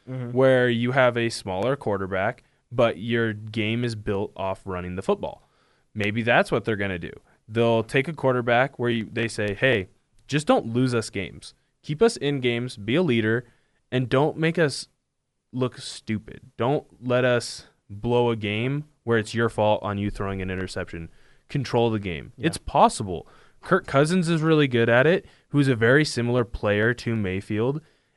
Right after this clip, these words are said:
Speaker 2: and Alex Smith is very good at it. Both guys who have played in Washington,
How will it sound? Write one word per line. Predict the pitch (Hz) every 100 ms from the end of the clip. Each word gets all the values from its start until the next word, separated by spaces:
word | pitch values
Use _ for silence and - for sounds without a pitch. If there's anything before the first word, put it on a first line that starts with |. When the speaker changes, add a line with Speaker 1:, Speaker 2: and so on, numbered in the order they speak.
| _ -
Speaker 2:
and | 127 127 131 -
Alex | 123 170 -
Smith | 202 240 185
is | 127
very | 101 95
good | 92 98
at | 90
it. | 87 - _ _ -
Both | 123 175
guys | - 107 135 -
who |
have | 139
played | - 104 127
in | - 110 120 123
Washington, | 101 92 92 110 131 180